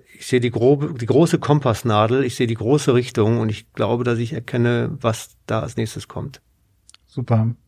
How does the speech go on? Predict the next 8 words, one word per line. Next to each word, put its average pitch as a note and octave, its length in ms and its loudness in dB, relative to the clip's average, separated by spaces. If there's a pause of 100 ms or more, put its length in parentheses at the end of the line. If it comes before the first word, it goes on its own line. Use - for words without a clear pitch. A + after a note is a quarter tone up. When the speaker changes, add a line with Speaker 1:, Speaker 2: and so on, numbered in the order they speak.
(120)
Speaker 2:
Zu C#3 160 0
dem C3 380 4 (920)
Hop-Imperium, C#3+ 1120 2 (260)
äh, B2 500 -4
gehört C3+ 340 -2
ja B2 140 0
auch - 140 -6
CureVac. E3+ 540 -2